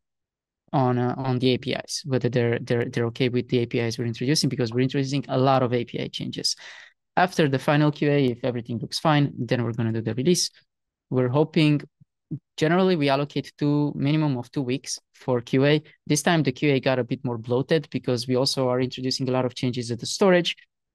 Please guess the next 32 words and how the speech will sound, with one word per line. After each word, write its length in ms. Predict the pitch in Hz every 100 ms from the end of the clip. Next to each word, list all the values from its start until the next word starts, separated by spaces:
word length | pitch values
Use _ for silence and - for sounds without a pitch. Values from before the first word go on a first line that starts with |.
| -
uh, 260 | 139 131 131
introducing 600 | 135 131 135 135 - 123
P 160 | - 175
P 100 | 170
T 160 | 165
S 160 | 160 156
that 180 | - -
we 60 |
also 220 | 139 147
wanna 240 | 151 147 147
test. 300 | 147 143 -
We're 220 | 135 131
also 400 | 139 - 135 127
assessing, 560 | 127 - 135 - 131 120 _ _ _ _ _ -
uh, 340 | 135 127 123 123
all 160 | 147 135
of 80 | 127
these, 260 | 131 - -
uh, 220 | 131 123 120
conversations 600 | 127 131 - 127 131 131
about 280 | 123 123 -
P 80 | 135
two 140 | -
P 100 | 110
Storm 420 | 113 - 170 165 147
and 160 | 127 117
kinda 220 | 127 123
introducing 480 | 123 127 120 - 120
more, 240 | 120 117 _ _ _ -
um, 560 | 120 117 117 117 117 -
more 200 | 139 127
sane, 460 | - - 170 151